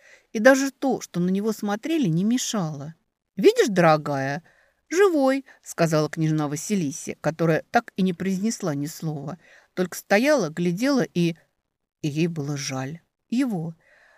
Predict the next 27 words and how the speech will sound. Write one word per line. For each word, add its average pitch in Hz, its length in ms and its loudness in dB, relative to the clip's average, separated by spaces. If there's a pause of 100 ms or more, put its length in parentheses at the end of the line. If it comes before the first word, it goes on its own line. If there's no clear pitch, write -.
(140)
Демьяна 247 640 2 (140)
никто-то - 580 -2
никогда 196 440 -2
не 262 140 4
жалел, 208 520 -2 (340)
разве 302 280 0
что - 200 -2
матушка, 269 800 -2
и 320 80 -2
та - 180 0
в 147 60 -12
глубоком 156 540 -4
детстве, 156 560 -8 (220)
когда 170 400 4
принимать 170 500 0
жалость 190 440 -2
было 160 200 -4
совсем 160 460 -4
не 165 100 0
стыдно. 143 640 -10 (320)
А - 120 -8
теперь 160 380 -2
вот 160 380 -2 (380)
это - 240 4
просто - 380 -4
небольшое 156 480 0
истощение. 139 880 -2